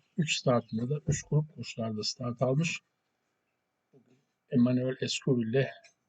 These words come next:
bu grupta, e, maidinden çıkmaya en yakın isim bir Frost'un yavrusu on numaralı Come to Mama. Beşinci koşu dördüncü ayak.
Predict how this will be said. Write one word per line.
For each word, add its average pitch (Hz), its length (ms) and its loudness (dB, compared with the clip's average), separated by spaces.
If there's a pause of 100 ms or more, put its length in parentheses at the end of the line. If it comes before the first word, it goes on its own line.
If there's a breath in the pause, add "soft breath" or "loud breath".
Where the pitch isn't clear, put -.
bu 131 160 -2
grupta, 120 540 0 (440)
e, 123 60 2 (200)
maidinden 110 460 -2
çıkmaya 123 420 -6
en 120 100 -8
yakın 117 280 -14
isim 117 340 -2
bir 113 120 -6
Frost'un - 580 -12
yavrusu 117 380 -4
on 117 60 0
numaralı 110 380 -6 (100)
Come 120 220 -2
to 131 80 -2
Mama. 120 280 2 (2250)
Beşinci 151 340 6
koşu 160 380 2
dördüncü 156 460 6
ayak. 165 220 6